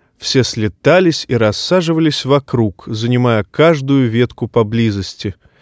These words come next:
Некоторые говорили что-то разведчику на своем языке, и Брану казалось, что тот понимает их.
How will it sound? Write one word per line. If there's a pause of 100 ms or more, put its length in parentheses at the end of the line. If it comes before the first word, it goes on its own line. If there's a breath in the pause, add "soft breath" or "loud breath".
(160 soft breath)
Некоторые
говорили
что-то
разведчику
на
своем
языке, (600 soft breath)
и
Брану
казалось,
что
тот
понимает
их.